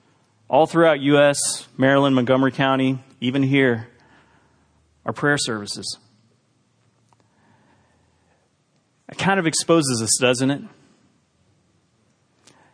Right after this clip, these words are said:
Now, I understand. That's not the whole picture. Prayer happens outside of prayer services. I understand.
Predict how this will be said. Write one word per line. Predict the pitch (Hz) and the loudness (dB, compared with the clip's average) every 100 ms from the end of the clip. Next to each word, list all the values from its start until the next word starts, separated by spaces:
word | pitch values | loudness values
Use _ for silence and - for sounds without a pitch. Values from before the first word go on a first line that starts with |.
| _ _ _ _ _ _ | _ _ _ _ _ _
Now, | 143 139 | -2 0
I | 143 | 0
understand. | 143 120 - 110 107 104 - | 0 -4 -6 -6 -8 -10 -12
That's | 131 | -6
not | 151 135 | -4 -4
the | |
whole | 123 127 | -6 -8
picture. | - 113 - 120 | -8 -12 -10 -10
Prayer | - 131 | -4 -2
happens | 127 120 117 | 0 -2 -4
outside | 117 113 - 113 | -4 -4 -4 -6
of | 113 | -6
prayer | 127 107 | -6 -6
services. | - 113 104 - 104 - - | -8 -12 -12 -12 -12 -14 -10
I | 143 | -6
understand. | 165 127 - 101 101 | -4 -4 -8 -10 -14